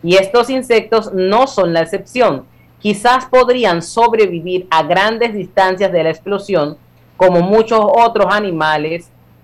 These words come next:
Por otra parte, pero aquellas más cercanas a la bomba nuclear quedarían tan muertas como nosotros". Así que,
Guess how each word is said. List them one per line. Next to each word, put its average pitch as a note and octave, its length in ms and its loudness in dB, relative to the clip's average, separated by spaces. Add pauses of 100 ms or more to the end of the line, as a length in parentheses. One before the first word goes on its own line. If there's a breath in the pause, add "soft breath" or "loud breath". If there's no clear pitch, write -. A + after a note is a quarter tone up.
(140)
Por F3+ 340 2
otra A3+ 400 0
parte, D3+ 520 -2 (280)
pero E3 440 2
aquellas E3+ 960 0 (420)
más G3+ 340 -2
cercanas G#3+ 720 -2
a D#3 100 0
la D3 120 0
bomba D#3+ 360 -2
nuclear G3 600 -2
quedarían G3 680 0
tan C4+ 280 -2
muertas A#3 600 -4 (140)
como E3 360 -4
nosotros". F3+ 580 -8
Así G3 260 -4
que, C4+ 320 0